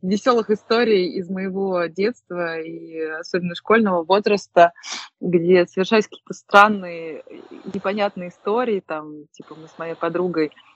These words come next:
журнал зачем-то украли из школы. И <laughs> да, наших потом родители вызывали в школу, у нас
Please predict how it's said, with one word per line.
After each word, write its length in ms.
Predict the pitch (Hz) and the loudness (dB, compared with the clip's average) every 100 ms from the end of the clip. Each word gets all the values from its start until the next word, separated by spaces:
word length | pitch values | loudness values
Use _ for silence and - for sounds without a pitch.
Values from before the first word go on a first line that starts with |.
| _ _ 160 | _ _ -4
журнал 480 | 170 165 180 240 | -2 4 8 8
зачем-то 720 | 208 208 - 202 190 180 175 170 | 8 -2 -4 -8 -6 -8 -6 -8
украли 500 | 175 180 180 170 165 | -10 -8 -6 -8 -12
из 100 | 170 | -18
школы. 920 | - 175 175 165 160 156 156 151 147 - | -16 -10 -6 -6 -8 -8 -8 -10 -12 -10
И 300 | 156 151 147 - | -8 -6 -4 8
<laughs> 1160 | 247 247 202 - - - - - - - - | 12 12 10 4 -10 -16 -16 -6 -6 -4 0
да, 220 | 247 226 202 | 6 8 8
наших 280 | 190 190 | 4 -2
потом 340 | - 180 175 170 | -8 -4 -4 -4
родители 440 | 175 170 - 165 | -4 -6 -8 -6
вызывали 420 | 160 156 160 156 156 | -6 -6 -4 -2 -2
в 40 | |
школу, 320 | - 202 214 | -2 2 2
у 80 | 185 | 2
нас 160 | 156 | -4